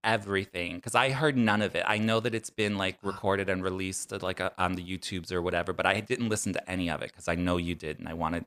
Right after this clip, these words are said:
Speaker 2: Yeah.
Speaker 1: to hear it for the first time here.
Speaker 2: Okay, juicy nugget number one.
Speaker 1: Okay.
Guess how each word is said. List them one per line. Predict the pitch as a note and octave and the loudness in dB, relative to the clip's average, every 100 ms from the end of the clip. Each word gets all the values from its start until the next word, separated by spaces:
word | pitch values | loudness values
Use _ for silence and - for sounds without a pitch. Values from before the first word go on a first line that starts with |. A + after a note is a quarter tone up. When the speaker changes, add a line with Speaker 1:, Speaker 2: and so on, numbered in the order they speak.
| _ _ _ - | _ _ _ 6
Speaker 2:
Yeah. | A2 G#2 | 8 10
Speaker 1:
to | F2+ | 6
hear | F2 | 4
it | E2 | 2
for | - E2+ | 0 -10
the | E2+ | -8
first | F2 E2+ | -6 -4
time | - D#2+ D#2+ | -2 -4 -4
here. | E2 D2 E2 | -6 0 4
Speaker 2:
Okay, | A#2 A#2+ | 8 8
juicy | F#2 C#3 B2+ | 8 4 4
nugget | B2+ B2+ B2 | 4 4 4
number | A#2 A2+ | 4 4
one. | A#2 A2 F#2 - | 6 4 2 2
Speaker 1:
Okay. | G2 G#2+ C#2 | 2 2 -4